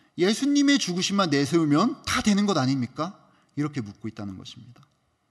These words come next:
우리가 얼마나 많이 이러-, 이럽니까? "예수님의 십자가 하나면 충분합니다"라는 말을 계속해서 오용하면서 온갖 우리의 죄된 습관들을,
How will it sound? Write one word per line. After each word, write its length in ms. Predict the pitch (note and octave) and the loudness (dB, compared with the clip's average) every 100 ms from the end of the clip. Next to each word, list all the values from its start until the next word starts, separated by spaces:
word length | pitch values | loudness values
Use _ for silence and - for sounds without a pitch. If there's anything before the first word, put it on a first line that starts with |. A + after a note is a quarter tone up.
| _ _ _ _ _ _ _ _ _ _ - _ _ | _ _ _ _ _ _ _ _ _ _ -20 _ _
우리가 240 | - E3+ E3+ | -6 -2 0
얼마나 380 | D#3 F#3 G3 F3+ | 0 0 0 2
많이 260 | C3 B2 | 0 0
이러-, 180 | A2 A2+ - | -2 -6 -8
이럽니까? 500 | A#2 A2 G2+ - C3 - _ _ _ _ _ _ _ _ _ _ _ _ _ _ _ _ _ _ _ _ _ _ C#3 | -6 -6 -6 -12 -18 -20 _ _ _ _ _ _ _ _ _ _ _ _ _ _ _ _ _ _ _ _ _ _ -4
"예수님의 420 | D3+ F3+ F#3 F3+ | -2 -2 -4 -4
십자가 400 | F3+ - F#3+ F#3 | -6 -4 -2 0
하나면 260 | F#3 F3+ | 0 0
충분합니다"라는 1160 | E3+ G#3 G3+ F#3+ E3 D3+ C#3 C#3 C3+ C3+ C#3 D#3 | -2 -2 0 2 2 2 2 2 2 0 0 0
말을 440 | C#3 B2+ F3 C3 G2+ - _ - | 0 0 0 -2 -6 -16 _ -10
계속해서 500 | - A#3+ A#3+ B3+ A3 | -2 0 0 -2 0
오용하면서 1000 | D3+ C#3+ D#3 D3 B2+ A#2+ D#3+ C#3+ F#2 - _ _ _ _ _ | 2 2 2 2 0 0 -2 -4 -6 -16 _ _ _ _ _
온갖 420 | E3 G#3+ A3+ A#3+ | 0 2 4 4
우리의 260 | G3+ D#3 E3 | 2 2 0
죄된 280 | D3+ C3+ D3 | 0 -2 -2
습관들을, 720 | C#3+ - E3 C3+ B2+ F#3 | -4 -2 -2 0 -2 -2